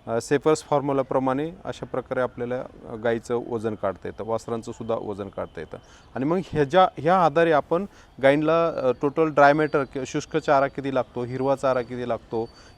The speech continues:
किंवा त्याच्या वजनानुसार, त्याच्या वयानुसार आपण पुढील सगळं नियोजन करू शकतो.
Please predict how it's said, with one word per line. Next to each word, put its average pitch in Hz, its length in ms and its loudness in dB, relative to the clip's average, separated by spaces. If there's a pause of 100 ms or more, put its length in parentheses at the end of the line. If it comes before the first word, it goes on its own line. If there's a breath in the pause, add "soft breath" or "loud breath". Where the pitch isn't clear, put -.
किंवा 131 140 4
त्याच्या 135 260 2
वजनानुसार, 147 840 4
त्याच्या 135 180 0
वयानुसार 139 580 2
आपण 143 320 -4
पुढील 135 380 -6
सगळं 123 300 -4
नियोजन 110 340 -4
करू 98 220 -8
शकतो. - 400 -14